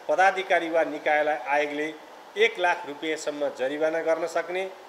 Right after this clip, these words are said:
र उम्मेदवारको उम्मेदवारी रद्द गर्न समेत सक्ने प्रावधानको बारेमा सरकारवालालाई स्मरण गराई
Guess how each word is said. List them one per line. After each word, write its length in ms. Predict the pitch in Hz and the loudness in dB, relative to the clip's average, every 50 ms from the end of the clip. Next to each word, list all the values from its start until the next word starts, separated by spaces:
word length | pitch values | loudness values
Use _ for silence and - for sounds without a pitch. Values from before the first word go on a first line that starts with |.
| - - - | -20 -12 -2
र 60 | 180 180 | -2 -2
उम्मेदवारको 580 | 180 - 190 208 208 - 190 185 180 180 185 170 | -2 0 0 0 2 4 4 4 4 4 -2 -8
उम्मेदवारी 440 | 165 170 180 160 160 160 156 156 | -6 -6 -6 0 0 0 0 2
रद्द 260 | 139 147 151 147 151 160 | 2 0 0 0 0 -2
गर्न 240 | 151 151 147 147 143 | 0 0 0 0 -2
समेत 320 | 147 - 147 147 151 151 - - - - - - - | -4 -4 -6 -4 -4 -6 -6 -8 -18 -20 -20 -20 -16
सक्ने 420 | - - 156 156 - 165 170 165 156 - | -6 -4 -4 -4 -4 -6 -8 -8 -6 -2
प्रावधानको 500 | 151 147 143 143 147 165 185 180 175 170 | 0 2 2 2 2 0 -2 -2 -4 -2
बारेमा 420 | 147 151 147 143 147 147 151 160 160 156 - - - - - - | 0 2 2 2 0 0 0 -2 -2 -4 -8 -14 -18 -20 -20 -20
सरकारवालालाई 1080 | - - - 180 185 214 208 214 214 202 190 175 165 156 156 151 151 147 151 147 - 165 | -14 -2 2 2 2 2 4 4 4 4 6 4 0 2 2 2 2 2 0 -4 -4 -8
स्मरण 400 | 151 - - 156 156 147 147 143 131 120 | -12 -12 -8 -6 -2 -2 -2 -2 -2 -2
गराई 360 | 131 139 143 143 147 156 160 | 0 4 4 4 4 4 0